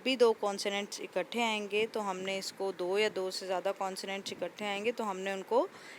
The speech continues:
इकट्ठे बोलना है, अलग-अलग साउंड नहीं निकाल। तो इस तरह से ये आपके बच्चों को हेल्प कर देता है।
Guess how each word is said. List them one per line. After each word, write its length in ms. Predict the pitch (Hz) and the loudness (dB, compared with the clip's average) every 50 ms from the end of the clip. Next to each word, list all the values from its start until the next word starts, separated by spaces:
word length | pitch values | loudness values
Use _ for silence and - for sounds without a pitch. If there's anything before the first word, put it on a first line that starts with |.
| - - | -12 -10
इकट्ठे 460 | - 214 - 226 220 - - 247 254 | -10 0 4 4 4 6 8 8 8
बोलना 360 | 233 202 196 170 151 143 - - | 8 8 4 0 0 -4 -6 -6
है, 60 | - | -2
अलग-अलग 640 | - 196 202 196 196 190 208 208 208 208 196 202 208 | 2 4 6 6 6 6 6 6 6 4 2 2 0
साउंड 460 | - - 185 180 190 202 208 202 196 | 0 0 0 0 -2 -2 -4 -4 -4
नहीं 280 | 185 185 185 196 196 196 | -4 -4 -4 -4 -4 -4
निकाल। 380 | 190 170 - 175 156 - - - - - - - - - - - - - - - - - - - - - - | -4 -4 -4 -6 -6 -6 -8 -14 -16 -20 -20 -20 -20 -20 -20 -20 -20 -18 -18 -18 -18 -20 -20 -20 -18 -8 -4
तो 500 | 196 190 185 185 185 185 185 185 180 175 - - - - - - - | -2 0 2 2 4 4 4 2 2 0 -2 -6 -16 -20 -12 -10 -4
इस 200 | - 220 - - | -2 0 2 4
तरह 200 | - 277 277 285 | 6 6 6 6
से 220 | 269 - 277 254 | 6 6 6 6
ये 360 | 247 240 240 240 233 240 233 208 - - | 6 6 8 8 8 8 8 6 4 4
आपके 300 | 208 214 214 - - 220 | 4 4 4 4 2 2
बच्चों 340 | 208 202 190 - - 233 233 | 2 2 0 0 0 -2 -2
को 300 | 220 - 233 226 226 226 | -2 2 2 4 4 4
हेल्प 360 | 208 185 196 196 214 220 - - | 4 4 6 6 6 6 4 2
कर 180 | 247 226 208 196 | 2 4 4 4
देता 280 | 185 190 185 - 202 | 2 0 0 2 4
है। 180 | 214 240 269 | 4 4 2